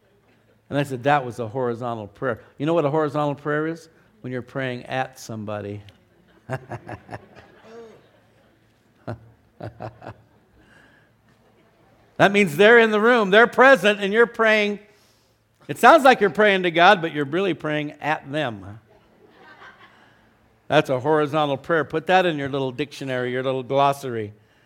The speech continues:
And here's this Pharisee, big hypocrite anyway, and he's thanking God basically how wonderful he is.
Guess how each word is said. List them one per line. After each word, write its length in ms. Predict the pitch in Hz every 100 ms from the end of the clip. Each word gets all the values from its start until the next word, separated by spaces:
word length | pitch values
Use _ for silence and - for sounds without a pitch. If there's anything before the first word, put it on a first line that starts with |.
| _ _ _ _ _ _ _ _ _ _ -
And 180 | 147 202
here's 220 | 277 277
this 240 | 240 226 -
Pharisee, 960 | 226 240 233 202 - 165 156 170 165 - _ _ _ _ -
big 260 | 135 233 185
hypocrite 720 | 175 196 185 160 175 165 160
anyway, 760 | 156 185 170 135 120 131 143 - _ _ _ -
and 100 | 196
he's 160 | 240
thanking 420 | - 262 269 220 208
God 440 | 247 254 202 196
basically 380 | 233 277 214 202
how 160 | 202
wonderful 560 | 202 220 269 233 - 196
he 220 | 165 165
is. 380 | 143 110 - -